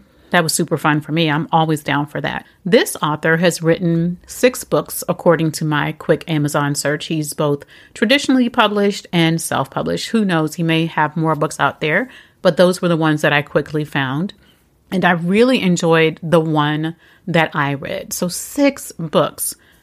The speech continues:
Good for him. I mean, that's great. It really, really is. He's doing something he loves. I don't know if he loves the writing part. I, that didn't come up.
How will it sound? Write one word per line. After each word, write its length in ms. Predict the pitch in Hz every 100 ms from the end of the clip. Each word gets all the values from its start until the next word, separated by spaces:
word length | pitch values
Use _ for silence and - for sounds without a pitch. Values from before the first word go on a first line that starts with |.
| _ _
Good 220 | - 392 370
for 280 | - 330
him. 540 | 285 311 349 - 143 -
I 60 | 196
mean, 220 | 208 214
that's 300 | 247 254 -
great. 360 | - 202 147 -
It 100 | 175
really, 480 | 165 151 175 185 185
really 540 | 165 160 147 151 170 - _ 214
is. 560 | 247 180 - 196 - - - _
He's 200 | 220 202
doing 240 | 202 196
something 380 | 180 196 190 214
he 180 | 208 254
loves. 520 | 180 135 139 - 180
I 40 | 190
don't 100 | 196
know 80 |
if 80 | 180
he 80 | 185
loves 240 | 156 151
the 80 | 170
writing 300 | 156 156 170
part. 320 | 170 240 320 -
I, 180 | 165 156
that 300 | 170 160 143
didn't 220 | 151 143
come 180 | - 147
up. 200 | 160 -